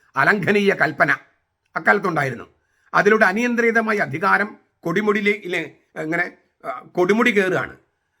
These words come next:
രാഷ്ട്രീയ, സൈനിക, സാമ്പത്തിക ശക്തിയെ ഇങ്ങനെ ഉയർത്തി വെക്കുകയാണ്. രാഷ്ട്രീയ, സൈനിക, സാമ്പത്തിക ശക്തി, അതാണ് ഈ രാജകൽപ്പന എന്ന് പറഞ്ഞിട്ട്, അല്ല,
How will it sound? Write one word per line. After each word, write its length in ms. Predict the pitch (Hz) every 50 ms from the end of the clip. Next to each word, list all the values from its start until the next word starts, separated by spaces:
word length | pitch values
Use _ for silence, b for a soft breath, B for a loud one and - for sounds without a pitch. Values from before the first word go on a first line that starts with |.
| _ _ _ _ - 151 156
രാഷ്ട്രീയ, 480 | 160 196 202 - - 240 226 233 233
സൈനിക, 460 | 202 - - 170 185 208 214 214 226
സാമ്പത്തിക 500 | 208 214 - 175 190 202 208 202 220 208
ശക്തിയെ 640 | 208 - 175 - - 190 185 190 226 247 - - - _ _ _ _ _
ഇങ്ങനെ 200 | - 160 175 190
ഉയർത്തി 400 | - - 156 196 214 208 - -
വെക്കുകയാണ്. 480 | 208 180 165 - - 139 110 78 - - - _ _ _ _ _ _ _ _ _ _ _ _ _ _ _ _ - 143
രാഷ്ട്രീയ, 460 | 143 160 190 190 - 220 214 226 240 - 160
സൈനിക, 400 | - 165 160 180 190 208 202 208
സാമ്പത്തിക 480 | - - 165 180 175 196 185 190 196
ശക്തി, 460 | 147 160 135 139 139 113 - - _ _ _ _ -
അതാണ് 380 | 160 175 170 170 180 196 196 190
ഈ 360 | 139 156 175 180 196 196 - _ _ _ _ - 120 120
രാജകൽപ്പന 720 | 127 151 170 175 165 - 165 170 139 - 175 170 175 180 - -
എന്ന് 160 | 156 151 170
പറഞ്ഞിട്ട്, 440 | 165 165 156 160 160 - 220 220 - - _ _ -
അല്ല, 120 | 170 156